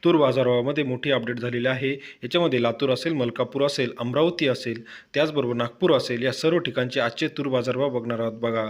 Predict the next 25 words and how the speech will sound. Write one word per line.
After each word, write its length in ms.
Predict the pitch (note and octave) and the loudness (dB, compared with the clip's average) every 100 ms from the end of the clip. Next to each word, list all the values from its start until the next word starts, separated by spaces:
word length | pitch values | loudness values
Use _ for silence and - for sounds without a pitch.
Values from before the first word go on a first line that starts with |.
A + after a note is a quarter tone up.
| A2 - - | -6 -18 -2
महाराष्ट्रात 360 | A#2+ B2 D#3+ D3 | 0 0 -2 -4
आज 180 | B2 C3 - | -4 -6 0
चार 200 | C#3 C#3 | 0 0
दिनांक 380 | C#3 C3 C3+ D3 | 0 0 0 -4
चार 320 | - C#3 D3+ - - | 0 2 2 -2 -8
मार्च 220 | A#2+ B2+ C3 | -4 -4 -2
दोन 120 | B2+ | -2
हजार 160 | B2 A#2+ | 0 0
पंचवीस, 480 | D#3+ E3+ B2+ A#2 - - - | -2 -2 -4 -4 -8 -18 -2
सर्वात 200 | C#3+ E3+ | 2 2
जास्त 220 | C#3 A#2+ C3+ D3+ | 2 -2 -4 -2
तूर 100 | D3 | 2
बाजारभाव 480 | B2+ A#2+ A#2+ C#3 | 2 2 0 -2
जो 120 | C#3 E3 | 0 0
मिळालेला 420 | C#3 A#2+ A#2+ C3 | 0 0 0 -2
आहे 240 | C3+ C3 C3 - - | -2 -6 -10 -14 -12
अकोला 300 | - F3 E3+ | 0 4 4
या 120 | B2+ | 4
शहरामध्ये, 600 | - B2 A#2+ B2+ C#3 C3+ C3+ - | 2 0 2 2 2 0 -2 -2
सात 200 | D#3 D3+ | -2 -2
हजार 160 | C3 D3 | 0 0
आठशे 340 | - - E3 | 0 0 0
रुपये 200 | C#3 D3+ | 2 0
प्रति 380 | D3+ - B2+ B2+ | -2 -6 -8 -6
क्विंटल. 420 | C3+ B2+ A#2+ A#2+ | -4 -2 0 0